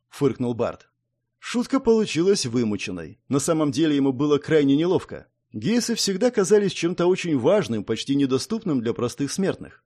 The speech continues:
Вот дать обет мог каждый, как и назначить себе возмездие за нарушение обета. Именно так, пеплом и вереском,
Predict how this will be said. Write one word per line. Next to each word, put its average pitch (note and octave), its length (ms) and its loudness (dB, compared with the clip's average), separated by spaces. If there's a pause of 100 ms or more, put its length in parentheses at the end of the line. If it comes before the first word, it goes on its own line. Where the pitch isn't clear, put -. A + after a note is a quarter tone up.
(380)
Вот F3 320 -2
дать A3 240 6
обет G#3 360 0
мог G#3+ 260 0
каждый, G#2+ 380 0
как C3+ 220 -4
и - 20 4
назначить D3 480 0
себе D3+ 220 0
возмездие D#3+ 640 0
за A#2+ 180 2
нарушение C3+ 540 0
обета. D#3 420 -4 (240)
Именно C#3 500 4
так, E3+ 400 2
пеплом B2+ 360 0
и B2+ 120 -4
вереском, C3+ 600 0